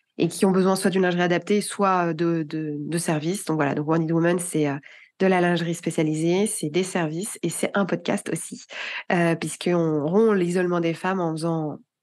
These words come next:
en mettant au service d'autres femmes, bah, des, des expériences, des retours d'expérience, des vécus, pour qu'elles se sentent moins seules. Puisqu'en fait, la spécificité, c'est que sur ces thématiques-là, c'est très tabou, hein, ça concerne le corps.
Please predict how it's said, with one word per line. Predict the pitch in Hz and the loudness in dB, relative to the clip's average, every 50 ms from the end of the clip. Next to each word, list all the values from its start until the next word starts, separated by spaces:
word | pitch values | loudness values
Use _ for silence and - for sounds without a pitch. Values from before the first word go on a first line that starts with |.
| _ _ _ _ _ - | _ _ _ _ _ 2
en | 165 156 | 2 4
mettant | 165 185 190 190 214 202 202 190 - _ | 4 4 4 4 2 2 2 0 -4 _
au | - 165 156 156 | 0 0 0 0
service | - - 165 170 180 170 | 0 -2 0 0 0 2
d'autres | 156 202 220 220 - 180 170 | 2 2 2 2 0 -4 -2
femmes, | - - 180 196 196 | 0 0 2 2 2
bah, | 175 151 143 | 2 0 0
des, | 147 170 185 180 - - | 0 0 0 0 -2 -2
des | 156 151 196 196 190 | -2 -2 0 0 -2
expériences, | 185 - - 170 156 165 175 196 196 | -4 -2 -2 -2 0 0 -2 -4 -4
des | 175 185 196 | -2 0 0
retours | 185 175 170 180 170 | 0 0 -2 -2 -4
d'expérience, | 170 165 - - 151 151 160 202 - - - - - - - - - - - - _ _ _ _ | -4 -4 -2 0 0 2 0 0 -4 -10 -14 -18 -20 -18 -16 -14 -14 -14 -16 -18 _ _ _ _
des | 202 208 | 2 4
vécus, | 185 196 185 - - 220 - - - _ - - - | 4 4 2 2 0 -2 -2 -4 -10 _ -20 -8 -6
pour | 180 | -2
qu'elles | 165 - 170 160 | 0 0 0 2
se | 175 | 2
sentent | 165 202 208 - 202 | 0 0 0 0 2
moins | 180 180 180 | 2 2 2
seules. | 180 - 165 147 135 | 2 2 0 0 0
Puisqu'en | 139 - - - - 165 | -2 -6 -8 -6 -4 -2
fait, | 156 - 185 - | 0 0 0 0
la | 175 | 0
spécificité, | 165 - - 165 165 - 170 156 - 170 151 - 156 151 - 202 214 | -2 -2 -2 -4 -2 -2 -4 -4 -2 -4 -4 -2 -2 0 2 2 2
c'est | 202 - 156 | 2 0 0
que | - 156 147 151 | 0 0 0 0
sur | 147 - 175 165 | 0 -4 -6 -8
ces | - - 160 151 | -4 -2 -2 0
thématiques-là, | - 160 160 156 156 - - - - 170 175 196 196 - _ _ _ _ _ _ _ _ _ _ _ _ _ _ _ _ - _ _ | 2 2 2 2 0 -2 -4 -2 2 2 2 2 0 -4 _ _ _ _ _ _ _ _ _ _ _ _ _ _ _ _ -20 _ _
c'est | - - - | -14 -10 -6
très | - - 196 | -4 -2 -2
tabou, | 185 185 175 165 165 175 202 214 | 0 0 0 2 2 2 2 2
hein, | 196 175 156 - | 2 0 -2 -6
ça | - - 175 160 | -4 -4 -2 -2
concerne | 160 - - 170 165 - 196 180 | -2 -2 -2 -2 -2 0 0 2
le | 170 160 | 2 0
corps. | 175 - 175 185 226 226 | 2 2 2 2 2 2